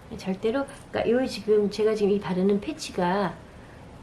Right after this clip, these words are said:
이 자체로 떨어내는 게 아니라 일단은 이 자체도 이 미백 성분이 있지만 이 크림에,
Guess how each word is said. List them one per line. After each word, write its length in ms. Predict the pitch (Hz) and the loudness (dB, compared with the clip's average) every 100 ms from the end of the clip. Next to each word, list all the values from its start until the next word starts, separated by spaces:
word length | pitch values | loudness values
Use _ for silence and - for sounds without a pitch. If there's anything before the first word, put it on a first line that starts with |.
| - - | -20 -12
이 100 | 247 | -10
자체로 520 | - - - 233 226 | -6 -6 -4 -4 0
떨어내는 520 | 277 277 269 226 208 | 0 2 2 2 2
게 100 | 208 | 2
아니라 460 | 208 156 175 254 180 - - - - - | 0 -2 -2 -4 -4 -8 -18 -18 -14 -10
일단은 340 | 208 214 214 | -2 2 4
이 360 | 165 170 175 175 | 4 2 0 0
자체도 760 | - - 226 208 226 226 208 - | -6 -2 2 4 8 8 8 4
이 180 | 180 | 0
미백 280 | 156 185 202 | 2 2 2
성분이 400 | 208 202 190 196 | 0 0 2 2
있지만 500 | 131 - 160 226 165 - - - - - - - - | 2 -2 0 2 0 -2 -14 -18 -20 -20 -20 -18 -12
이 60 | |
크림에, 760 | - - 359 320 190 185 202 | -10 -6 0 2 2 2 0